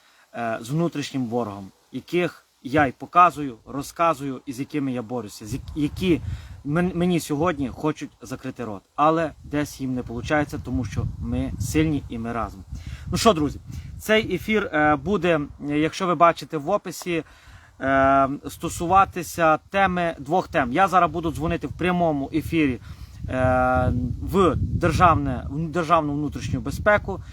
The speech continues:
буду телефонувати в, е, Державне бюро розслідування і буду телефонувати на сто два. Е, м, е, чому, чому зараз в прямому ефірі? Це будемо зразу фіксувати,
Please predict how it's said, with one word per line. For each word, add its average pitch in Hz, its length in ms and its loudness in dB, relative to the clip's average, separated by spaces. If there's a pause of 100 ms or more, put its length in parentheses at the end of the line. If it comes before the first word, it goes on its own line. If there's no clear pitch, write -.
(160)
буду 180 300 0
телефонувати 165 840 4 (280)
в, 131 240 -6
е, 131 540 0
Державне 151 460 4
бюро 151 340 2
розслідування 185 640 -4
і 156 80 -2
буду 160 220 -2
телефонувати 165 680 2
на 160 180 2
сто - 180 -6
два. 127 300 -2 (800)
Е, 147 480 6 (480)
м, 170 280 -6
е, 180 320 0
чому, 233 600 4
чому 220 300 0
зараз 185 300 4
в - 60 -18
прямому 185 400 0
ефірі? 208 400 -2
Це 196 220 -2
будемо 170 920 2
зразу 175 400 4
фіксувати, 160 920 0